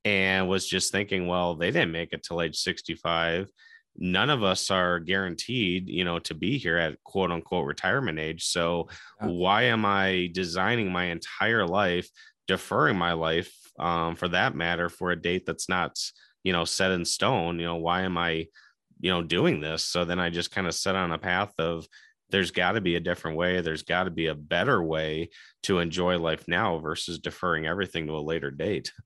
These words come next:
Speaker 2: Exactly. Yeah. This, first of all, uh, people think that it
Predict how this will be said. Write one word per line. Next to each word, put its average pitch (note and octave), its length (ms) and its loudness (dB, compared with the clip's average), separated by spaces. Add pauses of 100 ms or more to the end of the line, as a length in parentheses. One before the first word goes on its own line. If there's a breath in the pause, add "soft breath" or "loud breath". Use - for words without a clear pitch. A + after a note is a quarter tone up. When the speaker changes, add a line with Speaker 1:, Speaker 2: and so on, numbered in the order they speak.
(320)
Speaker 2:
Exactly. D#2 580 -6 (460 loud breath)
Yeah. B2 300 6
This, A2 360 0 (840)
first D#3 220 4
of C#3+ 60 4
all, C3+ 120 6
uh, A2+ 200 6
people C#3+ 300 2
think B2+ 200 0
that G#2 160 4
it G#2+ 240 -2